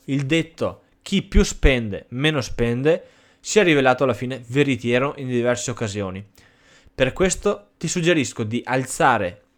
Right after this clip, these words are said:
quando puoi, eh, quando puoi, l'asticella della qualità nelle attrezzature che vuoi acquistare, perché fidati comunque che tu le utilizzi per hobby o per uso professionale,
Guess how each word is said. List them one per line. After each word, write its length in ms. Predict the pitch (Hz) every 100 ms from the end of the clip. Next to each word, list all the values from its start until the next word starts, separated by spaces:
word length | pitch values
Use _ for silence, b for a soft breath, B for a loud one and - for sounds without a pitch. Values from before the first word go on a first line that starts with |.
| _
quando 540 | - 113 113 120 104
puoi, 500 | - 110 107 113 98
eh, 180 | 87 - -
quando 360 | 117 120 131
puoi, 420 | 107 135 127 156 175 b b b
l'asticella 840 | 135 135 - 143 - 139 143 170 180
della 280 | 127 123 117
qualità 600 | - 135 117 120 131 - -
nelle 180 | 131
attrezzature 640 | 127 131 131 131 131 143 151
che 100 | 131
vuoi 200 | 123 120
acquistare, 680 | 113 107 - 95 87 95 b b b b b
perché 420 | - 156 151 151 104
fidati 640 | - 143 131 110 95 - _
comunque 840 | - 165 165 170 170 160 - - - b b b b b b
che 240 | 120 107
tu 180 | - 208
le 120 | 180
utilizzi 520 | 156 147 139 147 139 147
per 160 | 123
hobby 400 | 117 104 92 92 -
o 140 | 120
per 160 | 107 131
uso 260 | 165 156 -
professionale, 960 | 143 131 139 - 131 117 120 160 165